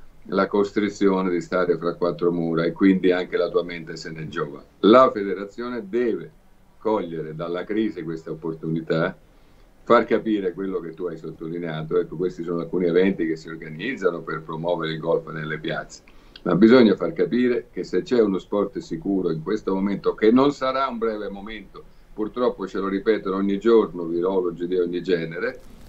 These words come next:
epidemiologi vari, durerà a lungo questa emergenza.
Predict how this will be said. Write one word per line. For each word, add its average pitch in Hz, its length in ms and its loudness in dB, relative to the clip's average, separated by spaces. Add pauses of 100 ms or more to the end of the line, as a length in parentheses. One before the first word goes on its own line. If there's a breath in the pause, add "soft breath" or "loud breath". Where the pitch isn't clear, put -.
epidemiologi 87 840 2
vari, 87 580 0
durerà 95 440 6
a 98 60 4
lungo 104 500 4
questa 80 260 -6
emergenza. 85 680 -2